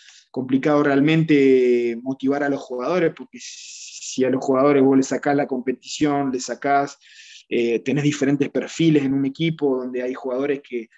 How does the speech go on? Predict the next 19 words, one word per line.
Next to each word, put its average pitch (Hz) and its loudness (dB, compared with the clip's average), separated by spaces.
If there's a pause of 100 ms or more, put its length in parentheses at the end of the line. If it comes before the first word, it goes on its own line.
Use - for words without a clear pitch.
(180)
realmente 120 -2
el 123 -10
contacto, 127 0
hacer 139 -8
contacto 147 -2
en 123 -4
los 127 -10
entrenamientos 135 -4
le, 117 -4
le, 113 -8
le 131 2
es 156 -2
todo, 202 4
y 151 2
si - -4
no 147 -2
podés 143 -2
hacer 147 -4
eso, 180 -2